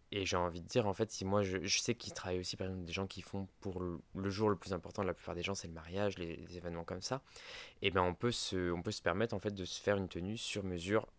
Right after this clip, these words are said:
de ce qu'on a envie dans la tête. C'est pas forcément porter une grande marque, mais c'est porter quelque chose qui est à cent pour cent nous-mêmes, fait par des gens qui travaillent aussi bien, voire même mieux que des gens dans des grandes marques.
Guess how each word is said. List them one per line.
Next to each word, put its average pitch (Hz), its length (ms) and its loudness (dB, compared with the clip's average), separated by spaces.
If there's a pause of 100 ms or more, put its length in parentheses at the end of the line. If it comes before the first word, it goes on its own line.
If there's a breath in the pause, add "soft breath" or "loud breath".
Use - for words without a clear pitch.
(160)
de 98 140 0
ce - 680 -4
qu'on 104 180 0
a - 20 4
envie 101 220 4
dans 104 100 4
la 92 80 4
tête. - 260 0 (280 loud breath)
C'est - 100 -6
pas 107 120 8
forcément 98 380 0
porter 95 280 2
une 90 80 -2
grande 85 180 0
marque, 110 240 0
mais 98 80 0
c'est 90 140 0
porter - 480 -2 (180)
quelque - 200 -12
chose - 220 -4
qui 80 120 -6
est - 20 -2
à 82 40 -8
cent - 180 0
pour - 120 -10
cent 95 140 -4
nous-mêmes, 92 380 0
fait - 180 0
par 87 160 0
des 85 100 -2
gens 95 160 -4
qui 85 360 -10 (180)
travaillent 90 300 0
aussi - 260 -2
bien, 101 160 4
voire 90 140 0
même 85 160 -2
mieux 95 140 0
que 92 100 -6
des 85 80 -8
gens 92 140 -6
dans 90 100 -4
des 85 100 -6
grandes 90 200 -10
marques. - 300 -18